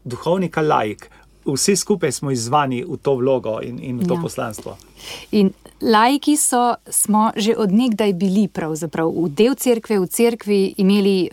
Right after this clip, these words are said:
Speaker 2: svoje poslanstvo, zdaj ga le samo, le še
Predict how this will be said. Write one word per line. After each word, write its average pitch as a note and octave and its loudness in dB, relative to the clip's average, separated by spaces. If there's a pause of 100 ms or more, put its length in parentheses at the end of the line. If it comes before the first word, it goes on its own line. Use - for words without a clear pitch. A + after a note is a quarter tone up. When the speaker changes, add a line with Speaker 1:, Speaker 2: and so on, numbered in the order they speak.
(140)
Speaker 2:
svoje F#3+ 0
poslanstvo, G3+ 0 (300)
zdaj G#3+ 2
ga G3+ 2
le G#3 2
samo, F#3+ 2 (100)
le A3 2
še G#3+ -2